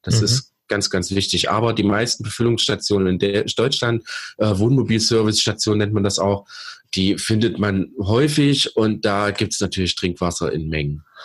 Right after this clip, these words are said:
Speaker 2: Genau. Ansonsten, wie gesagt, Campingplatz, überall kann man auf
Speaker 1: Genau.
Speaker 2: jeden Fall immer nachfragen und zur Not lieber einmal mehr ge-, nachgefragt, ob das wirklich Trinkwasser ist.
Speaker 1: Genau.
Speaker 2: Und, äh, dann in seine eigenen Kanister noch füllen, äh, die man vielleicht mit dabei hat,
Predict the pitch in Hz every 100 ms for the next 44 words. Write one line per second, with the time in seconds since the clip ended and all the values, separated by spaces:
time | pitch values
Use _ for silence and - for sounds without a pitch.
0 | - _ _ _ - 131 98 95 101 98
1 | - - 127 120 120 - 123 113 113 113
2 | - 127 123 123 120 120 - - 120 113
3 | 101 110 110 131 131 131 117 127 - 123
4 | 127 131 120 135 123 - 120 123 120 120
5 | 147 147 151 143 131 113 127 127 123 131
6 | 139 127 131 - - 131 131 131 123 117
7 | - 127 120 - 135 127 123 - 117 -
8 | - - - - 95 78 73 76 120 113
9 | 107 107 110 110 110 113 113 117 110 110
10 | 107 107 113 107 113 113 - 110 104 101
11 | - 113 107 104 104 110 - 107 113 110
12 | 101 101 101 104 113 107 107 - 113 110
13 | 110 110 107 -